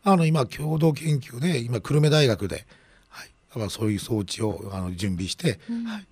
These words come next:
Speaker 1: まあ、あの、特に高齢の方なんですけども、
Speaker 2: はい。
Speaker 1: 協力していただいて、え、あの、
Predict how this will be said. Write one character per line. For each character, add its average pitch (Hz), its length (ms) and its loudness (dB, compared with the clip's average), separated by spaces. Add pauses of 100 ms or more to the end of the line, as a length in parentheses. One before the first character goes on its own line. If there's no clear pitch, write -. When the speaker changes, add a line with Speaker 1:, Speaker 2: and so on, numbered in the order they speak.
(260)
Speaker 1:
ま 185 120 -2
あ、 147 80 2
あ 117 40 2
の、 107 120 -4
特 123 260 -6
に 98 80 -4
高 151 220 4
齢 170 120 4
の 160 100 4
方 139 200 0
な 101 120 -2
ん 90 40 -6
で 85 80 -8
す - 80 -8
け 135 60 -4
ど 127 60 0
も、 131 120 0
Speaker 2:
は 95 100 -8
い。 - 20 -2
Speaker 1:
協 123 80 6
力 107 160 0
し - 40 -10
て - 80 -4
い 98 60 -4
た 113 100 -8
だ 104 120 0
い 101 80 -4
て、 151 200 4 (320)
え、 90 140 -6 (160)
あ - 80 -8
の、 78 220 -10